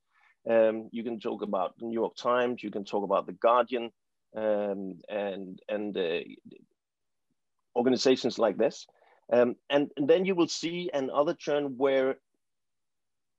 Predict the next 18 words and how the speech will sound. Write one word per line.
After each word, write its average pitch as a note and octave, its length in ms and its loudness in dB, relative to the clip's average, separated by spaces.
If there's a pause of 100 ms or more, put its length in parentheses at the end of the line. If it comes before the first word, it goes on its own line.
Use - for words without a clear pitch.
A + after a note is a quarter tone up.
(300)
where D3+ 220 4
you, D3 300 2 (320)
these D3 320 0
verticals, C3+ 760 0 (220)
I C3+ 60 -2
mean, C3+ 180 0 (280)
very E3+ 340 6
niche, D#3 440 2
it C3+ 180 -4
can D#3 180 4
be C#3+ 100 4
newsletters, C#3+ 880 2
it C#3+ 180 -4
can C3 340 -4
be, C3 320 0 (180)
uh, G#2+ 60 -12 (340)
news C3 340 0
site, B2+ 340 0